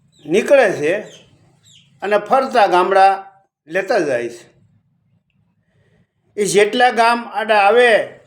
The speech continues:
ત્યાં પોતે <clears throat> પોતાનો ધૂણો ધખાવી અને ઈશ્વર સ્મરણ કરે છે.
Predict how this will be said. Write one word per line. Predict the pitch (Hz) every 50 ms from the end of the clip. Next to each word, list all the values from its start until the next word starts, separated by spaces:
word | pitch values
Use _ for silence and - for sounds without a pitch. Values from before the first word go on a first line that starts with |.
| _ _ _ _ _ _ _ _ _ _ _ _ _ _ _ _ _ _ _ _ _ _
ત્યાં | 160 175 196 220 226 -
પોતે | 202 220 214 214 233 233 233 220 214 214 - - - 277 311 220 240 214 170 127 113 - - - _ _ _ _ _
<clears throat> | _ _ _ _ _ _ _ _ _ _ _ _ - - - - - _ _ _ -
પોતાનો | 226 254 240 262 247 240 233 220
ધૂણો | 170 175 180 202 240 247 233
ધખાવી | 190 180 175 180 196 208 233 247 247 240 226 180 135 - - - - _ _ _ _ _ _ _ _ _ _ _ _ _ _ _ _ _ _ _ _ _ _ _ _ _ _ _ _ _ _ _ _ _ _ _ _ _ _ _ _
અને | - 226 247 240 220 208
ઈશ્વર | 214 214 214 214 240 226 185
સ્મરણ | 151 175 180 180 185 185 170 143
કરે | - 139 135 131 123
છે. | - - -